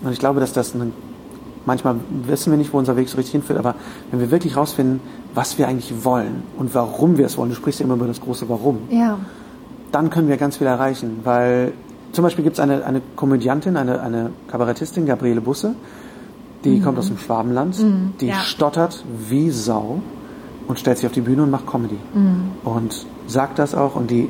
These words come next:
Speaker 1: ich hab mit ihr viel gesprochen eine Zeit lang, die mag das gar nicht unbedingt so sehr, das zu machen. Aber sie sieht diesen Countdown von Schweineschlachtungen in ihrem Kopf.
Speaker 2: Ja.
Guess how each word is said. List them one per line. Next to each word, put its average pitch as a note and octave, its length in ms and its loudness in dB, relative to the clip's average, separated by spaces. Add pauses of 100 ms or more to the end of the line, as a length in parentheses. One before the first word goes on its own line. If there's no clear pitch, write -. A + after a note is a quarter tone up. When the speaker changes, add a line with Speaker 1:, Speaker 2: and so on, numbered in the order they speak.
(120)
Speaker 1:
ich - 100 -2
hab C3 80 2
mit B2+ 80 4
ihr A#2+ 80 4
viel B2+ 180 2
gesprochen C3+ 360 0
eine C#3 100 0
Zeit C#3 180 0
lang, B2+ 140 0 (500)
die A#2+ 80 2
mag C3+ 300 0
das - 240 0 (100)
gar A#2 160 2
nicht A2 160 -4
unbedingt A2 300 -2
so A#2+ 120 0
sehr, A2+ 200 0
das A2+ 180 -4
zu - 100 -4
machen. C#3 280 0 (440)
Aber B2+ 200 2
sie C3 220 0
sieht C#3+ 360 0
diesen B2+ 320 2
Countdown E3+ 760 4
von C3 220 -2
Schweineschlachtungen C3 920 0
in A#2+ 80 0
ihrem A2 200 -2
Kopf. - 220 -4 (180)
Speaker 2:
Ja. G#3 200 2